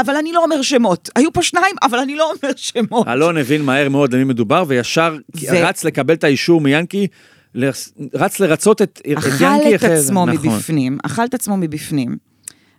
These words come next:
Speaker 1: ואני חייבת להגיד לך, בשיא הכנות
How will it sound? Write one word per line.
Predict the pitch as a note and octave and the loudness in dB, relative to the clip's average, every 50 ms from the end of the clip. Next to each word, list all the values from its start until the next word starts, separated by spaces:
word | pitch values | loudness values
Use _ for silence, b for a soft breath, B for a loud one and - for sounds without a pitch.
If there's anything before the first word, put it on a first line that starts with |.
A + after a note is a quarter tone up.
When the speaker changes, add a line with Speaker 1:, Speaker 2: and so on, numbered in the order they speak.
| B | B
Speaker 1:
ואני | - C3+ C3 C3+ C#3+ E3 D3+ D3 - _ _ - D3+ D3+ D#3 | -18 -16 -8 -4 -2 -2 -2 -2 -6 _ _ -6 -4 -4 -4
חייבת | C#3+ - D3+ D#3+ F#3 A3 A3+ D4 - | -6 -6 -4 -2 -2 -2 -2 -4 -6
להגיד | G3 D3+ C#3 D#3+ F3+ | -6 -6 -6 -6 -6
לך, | - C#3+ F#3+ D#3+ | -6 -6 -8 -8
בשיא | C3+ C3+ - - - - D#3 E3 | -8 -8 -8 -8 -6 -4 -4 -4
הכנות | E3+ - D3+ C3 C3+ D#3 A3 B3+ - - - | -4 -4 -4 -2 -2 0 -2 -2 -4 -10 -20